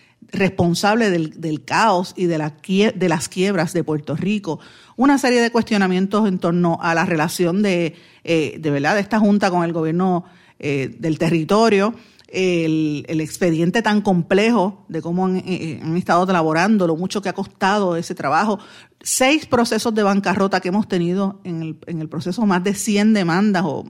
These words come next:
ci-, más de cien demandas, más o menos, eh, y una serie de procesos adversativos, eh, fuertes. ¿Y cuál es el saldo de la ley promesa? Sencillo, Puerto Rico lo gobierna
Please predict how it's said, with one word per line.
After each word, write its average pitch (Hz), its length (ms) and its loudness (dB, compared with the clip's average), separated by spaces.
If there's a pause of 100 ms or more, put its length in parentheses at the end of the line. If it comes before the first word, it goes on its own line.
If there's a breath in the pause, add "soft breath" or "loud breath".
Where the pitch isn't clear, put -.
ci-, - 240 -14
más 185 280 -8
de 240 80 -2
cien 190 220 -4
demandas, 160 400 -4 (240 soft breath)
más 175 140 2
o 180 80 4
menos, 170 260 2 (440 loud breath)
eh, 151 320 0
y 180 120 0
una 214 320 4
serie 208 260 2
de 185 120 2
procesos 170 360 -2
adversativos, 175 960 -2 (200)
eh, 160 260 -8 (260)
fuertes. 175 400 0
¿Y - 20 -6
cuál 180 180 2
es 233 80 2
el 220 420 -2 (200)
saldo 202 480 0
de 160 100 2
la 160 100 0
ley 185 140 0
promesa? 214 540 2 (260 loud breath)
Sencillo, 170 580 0
Puerto 147 280 -6
Rico 190 260 0
lo 214 100 2
gobierna 190 720 2